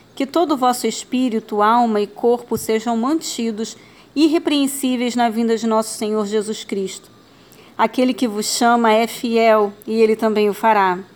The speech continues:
Irmãos, orai por nós. Saudai todos os irmãos com um beijo santo. Encarre-, encarrego-vos pelo Senhor que esta carta seja lida por todos os irmãos.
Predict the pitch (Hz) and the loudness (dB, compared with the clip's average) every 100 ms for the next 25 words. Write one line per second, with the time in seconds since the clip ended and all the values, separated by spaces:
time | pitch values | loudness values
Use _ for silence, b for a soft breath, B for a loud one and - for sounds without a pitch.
0 | - B B B 233 220 240 240 208 196 | -20 B B B -2 2 6 6 4 -2
1 | - B B 254 254 247 254 254 214 208 | -10 B B 2 4 4 2 -2 0 2
2 | 202 202 - - B B B 269 254 262 | 2 0 -6 -16 B B B 2 4 2
3 | 269 294 285 254 262 247 233 247 247 - | 2 0 0 -2 -2 -2 0 0 -2 -4
4 | 233 233 220 220 220 214 220 196 190 - | -2 2 0 0 -4 -4 -4 -2 -4 -8
5 | 180 B B B B - 226 247 226 247 | -14 B B B B -8 0 2 2 -2
6 | - 226 226 240 202 247 262 214 196 202 | -2 -4 2 2 2 2 2 2 -2 -2
7 | 196 - 220 220 226 214 240 247 - 233 | -4 -4 -4 -2 -4 -2 0 0 -2 -6
8 | 254 254 247 240 254 247 247 233 226 247 | -4 -4 -4 -4 -8 -8 -2 -2 -2 -2
9 | 254 - - 311 294 269 254 254 202 185 | -4 -6 -8 -6 -6 -6 -6 -6 -2 -2
10 | 185 - | -2 -8